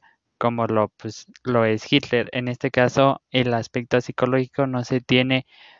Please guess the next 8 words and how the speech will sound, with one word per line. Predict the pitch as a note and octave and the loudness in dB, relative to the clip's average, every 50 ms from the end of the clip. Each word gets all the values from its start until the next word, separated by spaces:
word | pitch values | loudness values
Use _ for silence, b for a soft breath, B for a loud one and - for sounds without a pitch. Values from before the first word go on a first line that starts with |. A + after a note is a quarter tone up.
| b b _ _ | b b _ _
muy | - C3+ C#3+ C#3 C#3 C#3 C#3+ C#3+ C#3+ C#3+ C#3+ C#3+ C#3+ C#3 C#3+ D3 - _ | -10 -6 0 2 4 6 8 8 8 8 8 8 6 4 2 0 -4 _
bien | _ - C3+ C3 B2+ C3 B2+ B2+ B2 B2 B2 | _ -20 -20 -12 -6 -2 -2 -2 -2 -2 -4
conocido, | - B2 B2 B2+ B2+ B2+ - - D3+ C#3+ C#3+ C3+ B2 | -6 -6 -6 -4 -4 -4 -2 -2 0 0 0 0 0
dado | A#2 A2+ A2+ - - A2 G#2+ - | 0 -2 -2 -2 -4 -6 -8 -8
que | - A2+ | -10 -10
nunca | A2 A2+ A#2 A#2 A2+ - - A#2+ B2 A#2+ A#2 | -10 -10 -12 -12 -10 -4 0 0 0 0 0
se | - - B2 A#2 A2+ A2 A2 A2 | -4 -2 0 0 2 2 2 2
hu-, | A2 A#2+ - | 0 0 -2